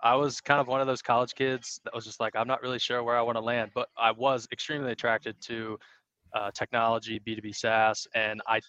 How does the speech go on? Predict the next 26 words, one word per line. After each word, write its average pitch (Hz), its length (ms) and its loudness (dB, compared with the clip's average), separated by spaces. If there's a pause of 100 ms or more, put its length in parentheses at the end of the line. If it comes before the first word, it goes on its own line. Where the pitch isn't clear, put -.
(120)
actually 117 300 0
had 107 160 -6
told 143 340 -2 (160)
the 110 160 -4
manager 117 380 -2
that 104 140 -2
hired 117 300 4
me 107 100 -8
in 104 80 -10
Cincinnati, 113 560 -2
I 104 60 -2
said, 110 200 -4
"Look, 123 160 0 (380)
I 117 80 4
wanna 139 180 2
move 127 360 -4
out 120 160 6
of 113 80 -6
Cincinnati 120 480 -2
within 113 280 -10
twelve 110 300 -2
months. 123 300 -2
What 117 140 0
are 117 40 -2
my 107 140 2
options?" - 480 -2